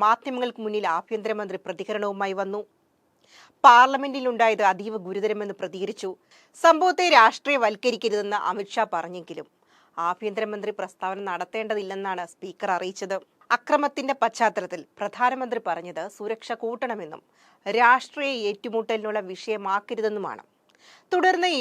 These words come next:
ഏഴ് സുരക്ഷാ ഉദ്യോഗസ്ഥർക്ക് സസ്പെൻഷൻ നൽകി. അതേസമയം പാസ് നൽകിയ എം പിയോട് പരസ്യ പ്രതികരണം വേണ്ടെന്ന് ബി ജെ പി നിർദ്ദേശം നൽകി. പ്രതിപക്ഷ പ്രതിഷേധത്തിൽ സഭ ഇളകി മറിഞ്ഞപ്പോൾ പോലും രാജസ്ഥാൻ മുഖ്യമന്ത്രിയുടെ സത്യപ്രതിജ്ഞാ ചടങ്ങിൽ പങ്കെടുക്കുകയായിരുന്നു നരേന്ദ്രമോദിയും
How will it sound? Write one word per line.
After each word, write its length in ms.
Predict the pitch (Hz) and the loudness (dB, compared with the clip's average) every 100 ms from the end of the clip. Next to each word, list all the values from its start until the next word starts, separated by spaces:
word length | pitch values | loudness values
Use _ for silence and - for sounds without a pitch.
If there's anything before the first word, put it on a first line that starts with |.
| 247 | 4
ഏഴ് 200 | 254 262 | 2 0
സുരക്ഷാ 440 | 262 202 202 - 226 202 | -4 -4 -4 0 2 2
ഉദ്യോഗസ്ഥർക്ക് 680 | 156 185 185 185 202 190 226 - | -2 -4 -4 -4 -6 -6 -8 -6
സസ്പെൻഷൻ 560 | 170 _ 202 175 190 175 | -8 _ -6 -6 -10 -8
നൽകി. 220 | 165 190 190 _ - 349 | -8 -10 -14 _ 4 4
അതേസമയം 500 | 359 330 294 277 254 240 | 4 0 -2 -2 2 2
പാസ് 300 | 208 214 262 | 4 0 -6
നൽകിയ 360 | 262 220 233 202 | -6 -6 -2 -2
എം 60 | 180 | -2
പിയോട് 260 | 202 196 196 214 | -4 -4 -4 -6
പരസ്യ 340 | 202 190 190 240 220 | -6 -6 -8 -12 -10
പ്രതികരണം 440 | 196 196 196 202 160 | -8 -6 -8 -10 -10
വേണ്ടെന്ന് 440 | 175 185 190 170 190 180 | -8 -6 -8 -8 -10 -10
ബി 80 | 196 214 | -8 -6
ജെ 80 | 196 | -6
പി 60 | 214 190 | -6 -10
നിർദ്ദേശം 380 | 175 196 196 208 | -8 -8 -8 -8
നൽകി. 220 | 196 220 226 _ _ | -6 -6 -8 _ _
പ്രതിപക്ഷ 420 | - 330 294 311 - 226 | 6 6 4 0 0 0
പ്രതിഷേധത്തിൽ 600 | 226 226 254 220 214 233 - | -2 0 0 0 -2 -4 -2
സഭ 240 | 180 208 233 | -2 -2 -2
ഇളകി 240 | 202 208 220 | -2 -4 -6
മറിഞ്ഞപ്പോൾ 440 | 190 180 180 196 185 180 | -6 -8 -8 -6 -6 -8
പോലും 240 | 160 151 _ 208 233 | -12 -12 _ 0 4
രാജസ്ഥാൻ 580 | 226 254 294 302 294 285 | 6 4 0 -4 -4 -4
മുഖ്യമന്ത്രിയുടെ 540 | 233 269 254 226 214 220 220 | -6 -6 -4 -2 -2 -4 -6
സത്യപ്രതിജ്ഞാ 680 | 196 226 202 202 220 220 214 | -4 -2 -2 -2 -2 -2 0
ചടങ്ങിൽ 280 | 214 202 196 - | -2 -2 -6 -6
പങ്കെടുക്കുകയായിരുന്നു 880 | 180 190 214 214 202 185 180 175 170 - 170 | -2 0 0 0 -2 -2 -4 -8 -12 -12 -12
നരേന്ദ്രമോദിയും 720 | 170 185 196 190 170 170 | -10 -8 -8 -8 -8 -8